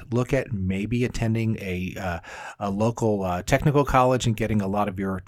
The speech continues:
first two years of credits. Oftentimes that can be free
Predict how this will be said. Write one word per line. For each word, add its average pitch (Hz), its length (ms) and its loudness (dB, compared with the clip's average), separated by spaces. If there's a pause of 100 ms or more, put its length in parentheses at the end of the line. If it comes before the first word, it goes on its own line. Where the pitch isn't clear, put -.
(120)
first 110 240 4
two 110 140 2
years 95 260 -4
of 90 140 -12
credits. 139 420 2
Oftentimes 101 720 -2
that 92 160 -2
can 95 160 -6
be 92 140 -4
free 113 520 0